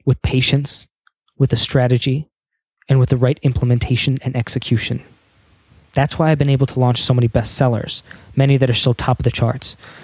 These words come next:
because we brought great books to the people who wanted and would pay for them. No slimy sales tactics, just honest, powerful marketing. Now, I want to show other authors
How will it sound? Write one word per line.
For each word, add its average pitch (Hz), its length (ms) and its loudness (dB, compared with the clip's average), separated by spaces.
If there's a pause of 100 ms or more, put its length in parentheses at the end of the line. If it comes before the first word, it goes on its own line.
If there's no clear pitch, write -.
(100)
because 139 280 0
we 127 80 4
brought 131 340 -2
great 143 320 0
books - 400 -4 (120)
to - 80 -10
the 127 100 0
people 131 300 0
who 120 100 0
wanted 143 640 0 (420)
and 131 160 2
would 127 180 0
pay 143 300 0
for 123 180 -2
them. 104 300 -8 (360)
No 135 200 2
slimy 190 320 0
sales 151 320 0
tactics, - 520 -6 (220)
just - 300 -2
honest, 131 500 0 (360)
powerful 127 460 0
marketing. 117 480 -4 (1300)
Now, 135 500 2 (400)
I 143 100 0
want 151 200 4
to 143 60 2
show 135 180 0
other 135 300 0
authors 117 440 0